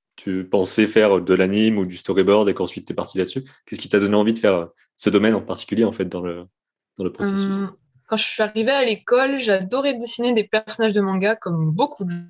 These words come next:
Speaker 2: gens. Euh,
Speaker 1: Ouais.
Speaker 2: ça, on nous le répète souvent. C'est un style qui lance pas mal de monde, mais on essaye de nous le, de nous le décrocher parce que c'est pas des bonnes bases au début.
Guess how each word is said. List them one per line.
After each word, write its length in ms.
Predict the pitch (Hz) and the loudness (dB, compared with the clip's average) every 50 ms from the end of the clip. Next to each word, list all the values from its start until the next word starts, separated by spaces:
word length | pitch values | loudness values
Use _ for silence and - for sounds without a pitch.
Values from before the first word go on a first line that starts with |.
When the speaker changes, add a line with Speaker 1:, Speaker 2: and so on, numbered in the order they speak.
| _ _ | _ _
Speaker 2:
gens. 260 | 180 196 240 311 339 - _ _ 185 | -4 -2 -2 -2 -4 -10 _ _ -10
Euh, 180 | 175 156 147 151 101 92 156 | -8 -6 -4 -2 -2 -2 -2
Speaker 1:
Ouais. 60 | 156 | -4
Speaker 2:
ça, 200 | - - 190 190 | -6 -10 -10 -6
on 140 | 190 180 175 | -4 -2 0
nous 100 | 170 165 | 0 0
le 60 | 165 | 0
répète 300 | 165 170 170 185 185 180 - | -2 -4 -4 -4 -6 -6 -6
souvent. 420 | - 196 185 190 220 254 247 - _ - - - - - - _ _ - | -10 -8 -4 -2 -4 -4 -4 -8 _ -20 -20 -20 -20 -20 -20 _ _ -6
C'est 140 | - 160 | -2 0
un 100 | 165 175 | 0 0
style 300 | 202 - - 277 269 254 | -2 -2 -2 -2 0 -2
qui 200 | 247 - - 220 | -4 -4 -4 0
lance 200 | 220 220 233 240 - | 0 0 0 0 0
pas 100 | - 247 | 0 0
mal 200 | 247 262 269 262 | 2 0 -2 -2
de 80 | 226 233 | -2 -2
monde, 360 | 214 220 240 269 285 285 269 233 | -2 0 0 2 2 2 0 0
mais 180 | 208 202 208 208 | 2 2 2 2
on 140 | 202 202 196 | 0 0 0
essaye 280 | 196 202 - 226 226 208 | -2 0 0 0 0 2
de 120 | 208 202 | 2 0
nous 220 | 196 196 196 196 | 0 0 -2 -2
le, 460 | 196 190 180 175 170 170 165 165 165 165 | -2 -2 -2 -4 -4 -4 -6 -6 -8 -6
de 80 | 165 170 | -2 -2
nous 140 | 175 180 | 0 0
le 60 | 185 185 | 0 0
décrocher 440 | 233 233 - - 226 214 - - | -2 -2 0 0 -2 0 2 0
parce 200 | - 190 185 - | -2 -2 -6 -10
que 200 | - _ 175 175 | -12 _ -6 -6
c'est 220 | 170 - - 180 - | -6 -6 -10 -6 -2
pas 120 | 220 214 208 | -2 0 2
des 100 | 208 190 | 0 0
bonnes 240 | 185 202 202 208 208 | 2 2 2 2 2
bases 260 | 202 208 214 208 196 | 2 0 0 -2 -4
au 40 | 190 | -6
début. 400 | 175 185 185 175 185 202 - | -6 -6 -8 -8 -10 -12 -14